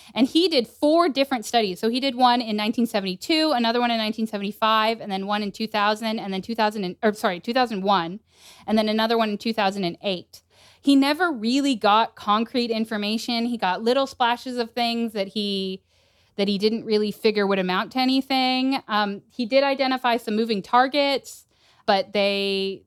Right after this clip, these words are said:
they couldn't ever really identify what it was. Um, but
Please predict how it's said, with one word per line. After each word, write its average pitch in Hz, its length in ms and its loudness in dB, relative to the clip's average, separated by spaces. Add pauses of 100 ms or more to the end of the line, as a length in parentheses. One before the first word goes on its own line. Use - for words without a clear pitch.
(140)
they 190 120 -4
couldn't 226 260 -2
ever 202 220 -6
really 196 380 -6
identify 190 560 -2
what 185 220 -2
it 165 80 -6
was. 196 640 -2 (440)
Um, 226 220 2 (320)
but 302 560 2